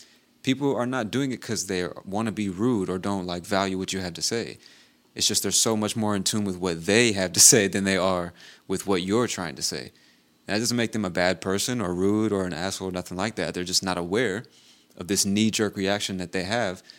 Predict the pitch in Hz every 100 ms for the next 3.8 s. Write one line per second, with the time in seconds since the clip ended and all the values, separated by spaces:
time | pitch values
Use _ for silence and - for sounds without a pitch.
0 | - _ - 104 - 120 113 110 113 95
1 | 90 98 87 87 85 90 92 113 95 101
2 | 113 95 92 87 85 87 92 92 - 110
3 | 104 87 110 107 - 82 - -